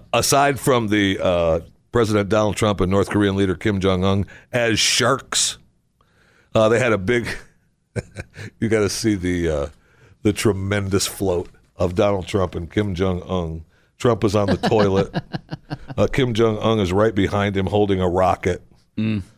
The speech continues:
Speaker 1: Trump has, uh, got his toilet paper that's got Kim Jong-un on it. It's really, really, really cool. He's got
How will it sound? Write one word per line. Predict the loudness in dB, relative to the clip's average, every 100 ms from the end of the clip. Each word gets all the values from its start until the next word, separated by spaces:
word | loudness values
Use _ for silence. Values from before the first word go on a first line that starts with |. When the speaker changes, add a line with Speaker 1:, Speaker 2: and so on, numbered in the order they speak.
| _
Speaker 1:
Trump | -2 0 2 2
has, | 0 0 -4
uh, | -6 -8 -14 -2
got | 2 2
his | 2
toilet | 2 2 2 0
paper | 0 2 2 2
that's | 2 0
got | 0 -2 0
Kim | -2 -2
Jong-un | 0 0 0 -2 -2
on | -2 -2 -2
it. | -2
It's | -2
really, | 0 0 0 -2 -4
really, | -6 -2 0 0
really | -2 -4 -6
cool. | -4 -4 -4
He's |
got | -2